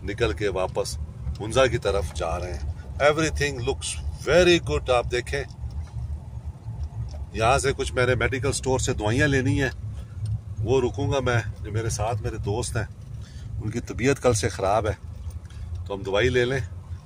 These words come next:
और उसके बाद फिर यहाँ से निकलते हैं। तो ये है सोस्त बाजार। चलें जी, हबीब बैंक के ये जो बोर्ड नज़र आ रहा है, इसके साथ गली में कहते हैं मेडिकल स्टोर है,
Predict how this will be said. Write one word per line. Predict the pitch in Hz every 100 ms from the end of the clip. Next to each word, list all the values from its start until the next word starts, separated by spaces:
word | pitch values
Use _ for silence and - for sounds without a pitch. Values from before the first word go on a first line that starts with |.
| -
और | 90
उसके | 85 98
बाद | 98 113 -
फिर | 98
यहाँ | 82 82
से | - 98 127 - - - - - - 92
निकलते | 90 95 85 87
हैं। | 82 - - - - - - - - - -
तो | 82
ये | 95 147 165
है | 135 120 127 - - - - - - -
सोस्त | - - 117 123 - - -
बाजार। | 95 92 170 175 165 - - - - - - - - - - - 110
चलें | 123
जी, | 123 123 101 - - - - - -
हबीब | - 143 185 160
बैंक | 175 185 175
के | 185
ये | 180 175
जो | 156
बोर्ड | 131 - 139 170 175
नज़र | 175 170
आ | 160 143
रहा | 156
है, | 160
इसके | 151 - 147
साथ | - 131 151
गली | 127 131 156
में | 160
कहते | 147 139 131
हैं | 127
मेडिकल | 117 131 131
स्टोर | 127 120 113
है, | 139